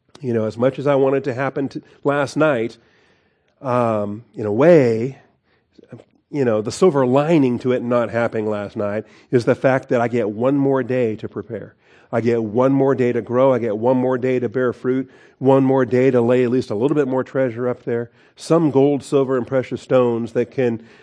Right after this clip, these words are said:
uh, you know, in place of all the wood, hand, stubble that I know that I've stacked up there over the years. All right, so, uh, some sub-, some subpoints under this as we broke down the vocabulary of lambano for taking or receiving.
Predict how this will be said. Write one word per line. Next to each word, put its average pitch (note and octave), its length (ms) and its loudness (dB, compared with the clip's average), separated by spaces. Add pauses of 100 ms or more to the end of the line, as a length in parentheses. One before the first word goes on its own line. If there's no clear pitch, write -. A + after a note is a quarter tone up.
(100)
uh, G#2+ 400 -2 (100)
you C#3 120 -2
know, A2+ 240 -2
in A#2+ 140 -6
place B2 320 -2
of G2+ 180 -8
all B2 180 -2
the A2 120 -2
wood, A2+ 220 -2
hand, A#2 260 -4
stubble A#2 400 -4
that G#2+ 140 -6
I G#2 120 -10 (420)
know A#2 260 -2
that A2 100 -8
I've G#2 180 -12 (360)
stacked A#2 420 -4
up A2 200 -6
there A2 360 -6
over G#2 280 -8
the G2+ 100 -10
years. G#2+ 560 -8 (1900)
All C3+ 80 2
right, G#2+ 340 0
so, B2+ 460 2
uh, A#2 420 -2 (220)
some - 180 -10
sub-, D3 480 -4
some G#2+ 240 -6
subpoints D#3+ 480 -2
under D3 160 -2
this C#3+ 300 0
as A#2+ 60 -8
we A#2 100 -4
broke B2+ 260 -2
down B2 200 -2
the A#2 40 -2
vocabulary B2 640 0
of G#2+ 80 -2
lambano A#2+ 680 -2
for G#2+ 120 -8
taking B2 500 -4
or G#2 80 -4
receiving. A#2+ 580 -6